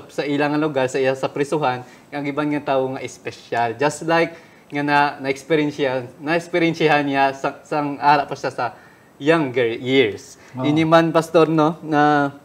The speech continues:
Speaker 1: nakita ko dring, there are no perfect relationship.
Speaker 2: Yeah.
Speaker 1: Sa family, makita ginato niya may sakasapawan, nga great controversy kung sa
Speaker 2: Mm.
Speaker 1: aton pa, nga ang maayo, way ginaano. Kigdi man mga advantage, nga kita,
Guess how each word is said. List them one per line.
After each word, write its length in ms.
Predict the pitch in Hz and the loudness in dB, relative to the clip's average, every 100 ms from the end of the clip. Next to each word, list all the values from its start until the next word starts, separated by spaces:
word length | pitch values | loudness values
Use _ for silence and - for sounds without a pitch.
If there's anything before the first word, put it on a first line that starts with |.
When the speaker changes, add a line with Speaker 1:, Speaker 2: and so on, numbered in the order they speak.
| - | -8
Speaker 1:
nakita 480 | 147 175 165 165 - | -2 0 0 0 0
ko 80 | |
dring, 320 | 156 151 147 139 - - | 2 4 2 0 -14 -6
there 180 | 143 160 | 2 2
are 220 | 156 156 | 4 0
no 400 | 139 139 147 143 | 0 -2 -2 -2
perfect 480 | 139 131 131 120 - | -2 -2 -4 -8 -8
relationship. 640 | 120 117 - 110 - 110 - 117 | -10 -10 -10 -16 -14 -14 -14 -14
Speaker 2:
Yeah. 320 | 117 110 92 85 _ | -12 -12 -16 -20 _
Speaker 1:
Sa 180 | 131 | -6
family, 480 | 131 139 151 156 156 | -2 0 0 0 0
makita 420 | 143 - 120 107 | -4 -8 -12 -12
ginato 400 | 117 117 120 117 | -10 -8 -10 -10
niya 160 | 117 120 | -12 -12
may 160 | 113 113 | -12 -14
sakasapawan, 1040 | - - 117 117 - 123 131 131 123 123 - - - _ | -16 -16 -14 -12 -2 -2 0 0 -2 -6 -16 -20 -20 _
nga 160 | 127 120 | -8 -6
great 240 | 123 156 160 | 2 2 2
controversy 720 | 156 143 143 147 147 - 165 | -2 -2 0 2 0 -2 -4
kung 160 | - 131 | -4 -4
sa 160 | 131 | 0
Speaker 2:
Mm. 80 | 127 | 0
Speaker 1:
aton 200 | 123 139 | 0 -6
pa, 180 | 127 123 123 | -2 0 0
nga 140 | 127 117 | -2 -8
ang 80 | 117 110 - _ - | -10 -14 -20 _ -8
maayo, 800 | 139 143 139 135 160 165 160 - | -2 2 2 2 4 4 2 -4
way 240 | 117 104 | -12 -10
ginaano. 720 | 104 110 117 123 151 160 151 151 - _ _ _ _ _ _ - | -10 -10 -8 -4 -2 0 0 -2 -14 _ _ _ _ _ _ -14
Kigdi 240 | 135 151 | -6 -2
man 240 | 156 160 | 2 2
mga 240 | 156 147 147 | 2 2 2
advantage, 640 | 135 147 143 143 143 139 - - - | 2 0 2 4 4 0 -18 -20 -10
nga 120 | 143 | -8
kita, 380 | 147 139 160 | -6 -4 0